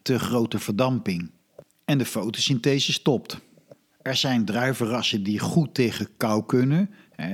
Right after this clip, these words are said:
die het allerbeste er tegen kunnen zijn de Pinot Noir en de Riesling. En die vind je dus allebei in Duitsland. En er zijn druiven die uitstekend tegen hitte kunnen, zoals Syrah en vooral Grenache. En Grenache vind je eigenlijk in heel Spanje.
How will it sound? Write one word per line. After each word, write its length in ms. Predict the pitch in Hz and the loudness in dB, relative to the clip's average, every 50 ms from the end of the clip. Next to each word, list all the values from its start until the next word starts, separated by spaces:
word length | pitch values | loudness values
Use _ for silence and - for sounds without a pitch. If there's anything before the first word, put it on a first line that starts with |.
| 104 101 98 | -6 -6 -6
die 240 | 90 87 95 101 95 | -6 -6 -4 -4 -4
het 220 | 90 - - - _ | -4 -6 -10 -10 _
allerbeste 500 | - 135 131 123 113 101 117 113 - - | 0 0 2 2 2 2 0 0 0 0
er 160 | 104 107 101 | 0 0 0
tegen 360 | - - 113 117 101 - 98 - | 2 2 2 2 0 -2 -4 -2
kunnen 300 | - 117 107 107 104 98 | 0 2 4 4 2 2
zijn 260 | - 107 101 101 95 | 0 0 0 2 0
de 100 | 92 90 - | 0 -2 0
Pinot 240 | - 131 120 113 107 | 0 2 4 4 4
Noir 420 | 107 107 110 113 113 110 107 104 - | 4 4 4 2 2 2 0 0 0
en 160 | 85 98 104 | 0 0 0
de 80 | 101 | 0
Riesling. 720 | 104 104 120 123 - - 123 131 147 175 220 220 - - - _ _ - - _ _ | 2 2 2 2 4 4 4 4 6 6 4 2 0 -6 -20 _ _ -20 -20 _ _
En 140 | - 190 175 | 0 2 2
die 140 | 160 123 | 2 2
vind 200 | - 120 110 95 | 2 2 0 0
je 60 | 95 90 | 0 -2
dus 200 | 85 87 - 90 | -4 -4 -6 -6
allebei 400 | 90 92 82 82 85 87 85 85 | -8 -8 -8 -8 -6 -6 -6 -6
in 120 | 90 87 | -4 -4
Duitsland. 680 | 85 92 107 113 - - 123 123 131 151 156 - - - _ _ - _ - - | -4 -2 -2 -2 -2 0 0 2 2 2 0 -2 -6 -12 _ _ -20 _ -2 0
En 100 | 170 151 | 2 2
er 80 | 135 | 2
zijn 180 | - 127 117 113 | 2 2 2 2
druiven 380 | 107 110 117 113 110 104 107 | 2 2 2 2 2 2 2
die 200 | 110 110 110 - - | 2 2 0 0 -2
uitstekend 600 | - 107 110 - - - 135 135 113 120 104 - | -4 -4 -4 -2 0 0 0 2 2 0 -2 0
tegen 280 | - 117 104 - 92 | 0 0 0 0 -2
hitte 300 | 92 117 139 139 - - | 0 2 2 2 0 -4
kunnen, 380 | 98 - 120 107 104 110 120 113 | -4 0 0 2 4 4 2 2
zoals 380 | - - 113 107 98 - - - | 2 0 0 0 0 0 0 0
Syrah 500 | - 117 110 107 104 104 110 127 143 - - - | 2 2 0 0 0 0 0 0 -2 -2 -4 -4
en 180 | 110 113 110 | -2 -2 -2
vooral 500 | - - 117 107 101 104 101 110 123 120 98 | -2 0 0 0 0 0 0 0 0 0 0
Grenache. 680 | 104 113 127 135 143 143 120 107 - - - - - - _ _ _ _ | 2 2 4 4 4 4 2 2 0 0 -2 -2 -4 -8 _ _ _ _
En 160 | - 101 101 92 | -4 -2 -2 0
Grenache 440 | 95 101 101 107 120 131 - - | 0 2 2 2 2 2 0 0
vind 280 | - 117 107 101 92 - | 2 4 4 4 2 0
je 100 | - - | -2 -4
eigenlijk 380 | - - 107 - - 101 - - | -4 -4 -6 -4 -4 -4 0 0
in 80 | 110 | 2
heel 160 | 107 123 127 | 4 4 2
Spanje. 460 | 110 - - 120 123 120 101 87 82 | 2 0 0 2 2 4 4 2 0